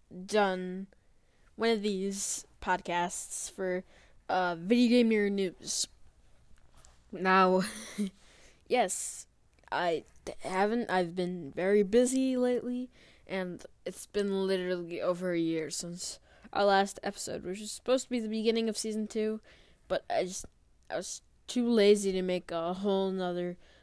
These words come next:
uh, podcast. But hopefully we are back, and we're gonna do our usual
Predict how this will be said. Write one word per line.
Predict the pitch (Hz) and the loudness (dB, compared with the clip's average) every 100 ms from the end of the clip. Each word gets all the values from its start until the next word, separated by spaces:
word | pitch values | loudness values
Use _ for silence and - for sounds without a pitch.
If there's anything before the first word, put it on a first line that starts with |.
| _ | _
uh, | 170 170 165 165 - | -4 0 2 0 -2
podcast. | 202 185 - - 208 - - | -4 -4 -6 -10 -12 -16 -8
But | - 220 247 - - - _ _ - - - _ _ | 4 4 4 -2 -20 -20 _ _ -20 -16 -16 _ _
hopefully | 311 285 - - 262 240 | 0 0 0 -2 0 0
we | 233 | 2
are | 220 | 2
back, | 180 180 196 214 | 2 0 0 -2
and | 214 | -6
we're | 196 | -6
gonna | 196 | -6
do | 185 190 185 - - - - | -4 -4 -4 -8 -20 -18 -10
our | |
usual | 185 190 196 185 180 | -8 -8 -10 -8 -8